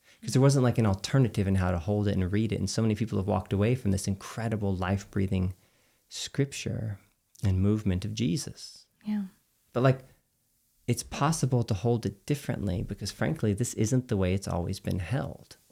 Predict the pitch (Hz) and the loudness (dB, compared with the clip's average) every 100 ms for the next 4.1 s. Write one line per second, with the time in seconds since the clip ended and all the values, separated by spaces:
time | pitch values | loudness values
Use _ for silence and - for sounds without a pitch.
0 | _ _ _ _ _ _ 107 107 104 _ | _ _ _ _ _ _ -4 -2 -6 _
1 | _ 113 131 135 131 110 98 123 127 - | _ -4 -2 0 0 2 4 4 2 -2
2 | - - _ _ _ _ _ - 214 190 | -8 -16 _ _ _ _ _ -4 0 4
3 | 190 202 190 208 226 202 180 - 185 180 | 6 8 8 8 6 6 4 6 6 6